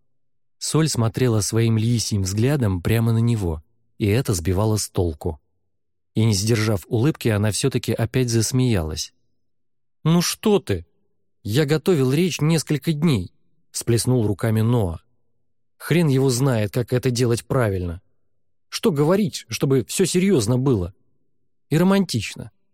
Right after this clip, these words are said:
«Ты мое тоже, Ноа», сказала Соль.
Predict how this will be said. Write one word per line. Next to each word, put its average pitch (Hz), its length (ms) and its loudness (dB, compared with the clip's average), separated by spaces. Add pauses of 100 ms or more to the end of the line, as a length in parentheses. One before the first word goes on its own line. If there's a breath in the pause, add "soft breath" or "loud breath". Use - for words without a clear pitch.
(500)
«Ты 160 120 0
мое 139 300 2
тоже, 110 480 0 (300)
Ноа», 110 460 0 (340)
сказала 92 460 -2
Соль. 87 340 -4